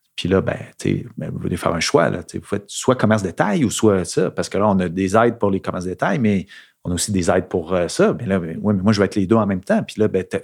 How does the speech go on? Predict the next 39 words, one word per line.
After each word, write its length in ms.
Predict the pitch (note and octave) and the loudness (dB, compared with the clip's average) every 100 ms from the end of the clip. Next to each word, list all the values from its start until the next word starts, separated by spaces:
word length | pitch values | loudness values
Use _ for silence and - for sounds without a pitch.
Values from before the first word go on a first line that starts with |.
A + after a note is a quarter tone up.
| - | 0
comme 180 | C#3+ B2 | 0 2
un, 120 | G#2 - _ _ _ _ _ | 0 -4 _ _ _ _ _
t'es, 120 | A#2 | -2
t'innoves 540 | A#2+ - C3+ B2 D3 B2+ | -2 0 4 4 4 2
d'un 120 | A#2 | 2
nouveau 260 | A2 G#2+ B2+ | 2 2 2
modèle 260 | A2+ A2+ | 2 2
d'affaires. 580 | G#2+ F2+ A#2 E3+ F3 - _ _ _ - | 0 0 0 0 -4 -12 _ _ _ -2
Là, 80 | B2 | -2
t'arrives 320 | B2 B2 C#3+ | 0 0 0
dans 120 | B2+ A2 | 0 0
la 80 | |
machine, 580 | G#2 F#2 - C3+ F3+ D3+ - _ _ _ _ | 0 -2 0 2 0 -2 -8 _ _ _ _
puis 120 | - | 0
là, 260 | G2+ C3 - - _ _ _ _ _ _ - - - - - _ | 4 4 0 -12 _ _ _ _ _ _ -18 -18 -20 -20 -20 _
ben, 120 | F#2 F2+ | -2 2
désolé, 500 | G#2 A2+ G#2 G#2+ C3+ | 2 4 4 2 0
tu 60 | |
sais, 200 | A2 A#2 | 0 2
euh, 360 | A2+ F#2 F2 E2 | 2 0 -2 -4
on, 300 | E2+ E2 D#2 _ - _ _ - | -6 -6 -10 _ -20 _ _ -14
finalement, 340 | - F#2+ G2+ | -4 0 2
on 40 | A#2 | 0
peut 120 | F#2 | -2
pas 120 | F#2+ | -2
vous 160 | F#2+ G2 | 0 2
aider. 280 | B2+ A3 C#3+ | 2 2 0
Vous 140 | G2+ | -4
avez 120 | F2 | -2
aucune 320 | G2 G2 B2+ | -2 0 0
case 380 | A2+ C#3 D#3 G#2+ | 2 0 2 0
dans 100 | G#2+ | 0
laquelle 400 | F2 E2 A#2+ C#3 | 0 0 2 2
on 100 | C#3 | 0
peut 120 | - A2+ | 0 -2
vous 140 | A2 | -2
rentrer, 420 | - A2+ - A#2+ | -8 -6 0 0
tu 140 | A2 G#2 | 0 -4
sais. 160 | A2+ | -4